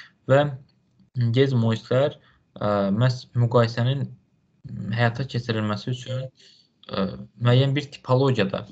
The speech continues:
irəli sürürdülər. Bu tipologiya nədən ibarətdir? Onlar deyirdilər ki, ağlabatan və ağlabatmayan, yəni məntiqli və qeyri-məntiqi,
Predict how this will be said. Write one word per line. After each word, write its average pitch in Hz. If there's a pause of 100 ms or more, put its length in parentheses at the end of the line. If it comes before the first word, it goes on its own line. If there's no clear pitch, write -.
irəli 104
sürürdülər. 92 (160)
Bu 165
tipologiya 170
nədən 135
ibarətdir? 101
Onlar 160
deyirdilər 131
ki, 151 (340)
ağlabatan 123
və 123
ağlabatmayan, 113
yəni 110
məntiqli 117
və 131
qeyri-məntiqi, 101